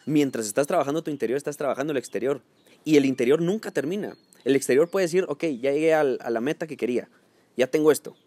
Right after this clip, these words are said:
Voy a hacer otra cosa". Y así puede ir creciendo. Pero el interior nunca acaba, nunca, jamás. Si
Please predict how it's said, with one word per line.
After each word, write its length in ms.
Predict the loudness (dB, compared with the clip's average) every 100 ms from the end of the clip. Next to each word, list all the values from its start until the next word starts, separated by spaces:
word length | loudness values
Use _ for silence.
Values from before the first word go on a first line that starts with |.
| _ _ _ _ -8
Voy 200 | 2 2
a 40 |
hacer 140 | 2 -2
otra 160 | -2
cosa". 320 | -2 -2 -4 -18 _
Y 300 | -4 -2 0
así 220 | 0 -2
puede 220 | -2 0 0
ir 40 |
creciendo. 340 | 0 -2 -4 -6 _ _
Pero 100 | -2
el 60 | -2
interior 320 | -2 -6 -4
nunca 300 | -4 -6 -8
acaba, 340 | -6 -6 -6 -8
nunca, 300 | -8 -8 -12
jamás. 480 | -10 -8 -8 -12 -20 _ _ _ _ _ _ _
Si 500 | -10 -6 -6 -8